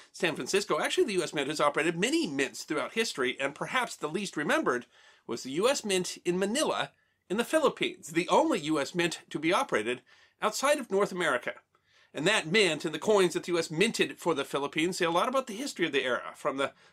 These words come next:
dawn of U S imperialism to the bloody fighting of the Second World War.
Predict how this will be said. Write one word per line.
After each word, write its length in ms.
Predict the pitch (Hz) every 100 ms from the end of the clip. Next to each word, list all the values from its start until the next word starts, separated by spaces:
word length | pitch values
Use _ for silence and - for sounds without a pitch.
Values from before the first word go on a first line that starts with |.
| -
dawn 480 | 143 196 240 123 95
of 100 | 107
U 160 | 143 180
S 100 | 208
imperialism 720 | 214 277 247 131 113 117 127 -
to 100 | 143
the 80 | 127
bloody 240 | 139 156
fighting 400 | - 233 143 120 - _ _ _ _ -
of 60 | 104
the 80 |
Second 320 | - 170 196 156
World 220 | 165 165
War. 300 | 165 135